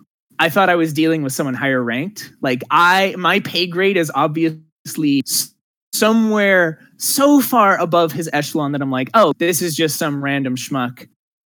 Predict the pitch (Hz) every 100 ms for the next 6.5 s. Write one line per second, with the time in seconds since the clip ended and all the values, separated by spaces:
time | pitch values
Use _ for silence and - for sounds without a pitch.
0 | _ _ _ 156 175 170 165 160 151 147
1 | 139 135 143 127 127 123 123 - 117 101
2 | 113 107 135 _ _ _ - 135 131 127
3 | 123 117 117 117 110 110 123 _ - -
4 | - - _ _ _ _ _ - - 196
5 | - 175 170 160 151 147 143 143 135 127
6 | 120 123 113 113